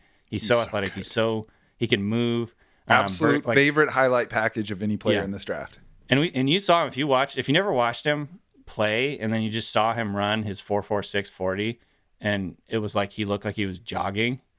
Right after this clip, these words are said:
Speaker 1: That's how he plays. Like, he just looks like he's not even trying, and he's, like, just annihilating people, uh, in the open field and all that. So, um,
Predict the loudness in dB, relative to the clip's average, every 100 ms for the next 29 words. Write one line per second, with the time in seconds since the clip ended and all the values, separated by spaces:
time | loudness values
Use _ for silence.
0 | _ _ _ _ 2 2 4 2 0 -2
1 | -4 -2 -2 -4 -10 -2 0 0 -2 0
2 | 2 2 2 0 -4 -8 -12 _ -4 0
3 | 0 -2 -6 -4 -4 -4 -8 -10 -8 -8
4 | -8 -10 -8 -8 -6 -6 -8 -8 -12 -12
5 | -14 -14 -12 -14 -18 _ _ -8 -6 -4
6 | -4 -6 -8 -12 -10 -10 -10 -10 -8 -10
7 | -10 _ _ -4 -2 -2 -8